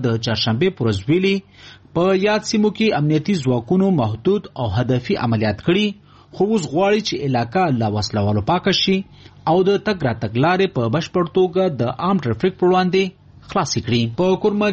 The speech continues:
کې د شیعاګانو او سنیانو ترمنځ جنګونه او پر یو بل تر بریدونو پس د ټل پړه چنار مرکزي سړک په شمول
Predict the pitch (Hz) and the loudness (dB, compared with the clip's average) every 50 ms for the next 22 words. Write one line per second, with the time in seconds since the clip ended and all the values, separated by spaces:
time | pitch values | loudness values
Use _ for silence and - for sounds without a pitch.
0 | - - 208 208 180 156 170 170 175 160 - - 175 170 165 156 190 202 202 208 | 0 0 0 0 2 2 2 2 2 2 2 0 0 0 0 0 2 2 2 2
1 | - - 139 - - 147 - 165 196 202 160 196 190 196 190 196 196 185 143 127 | 2 0 0 0 0 2 2 2 2 2 2 2 2 2 2 4 2 2 2 2
2 | 131 131 139 147 190 196 196 202 - - 135 123 - 131 123 151 190 190 170 190 | 2 2 2 2 2 2 2 0 0 -2 -2 -2 -2 0 2 4 2 2 2 2
3 | 185 185 - 135 113 107 117 120 120 165 185 185 - - 185 180 175 - - - | 0 0 0 -2 -4 -2 -2 0 0 2 0 0 0 0 0 -2 -2 -2 -6 -12
4 | - - - - - - - 123 117 170 190 190 190 180 - - 220 220 - - | -18 -20 -20 -20 -18 -12 -8 -2 0 2 2 2 2 0 0 0 0 0 0 2
5 | 123 117 107 - 135 143 175 190 180 147 120 104 - 123 113 120 175 180 - 180 | 0 0 0 0 0 0 2 2 2 2 0 0 -2 -2 -2 -2 -2 -2 0 0
6 | 180 185 190 - - 107 - - 113 117 143 185 196 196 | 2 2 2 0 -2 -2 0 0 2 2 4 4 2 0